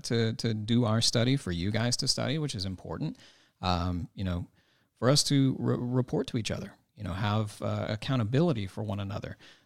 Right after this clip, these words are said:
uh, within the Facebook group and, you know, the comments that are gonna be posted, the thoughts that are gonna be posted. It's, it should, if all things go well, um, turn into a, a great conversation between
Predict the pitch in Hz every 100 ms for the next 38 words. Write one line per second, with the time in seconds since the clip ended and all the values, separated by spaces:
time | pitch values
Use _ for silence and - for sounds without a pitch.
0 | - 90 90 98 95 92 113 - 120 110
1 | 110 117 160 - 101 98 95 95 - 98
2 | 90 - 110 113 123 123 123 113 117 113
3 | 110 - 107 - 143 139 - 90 104 -
4 | - 117 117 110 110 - 113 - 139 139
5 | 135 - _ - - - - 220 107 165
6 | - _ - 101 - - 104 104 110 101
7 | - 101 98 95 123 104 101 151 - _
8 | _ _ - 92 90 87 104 _ - 147
9 | 147 131 - 127 120 117 117 110 113 110
10 | 117 110 - 113 101 95 131 196 127 110
11 | - 110 107 104 107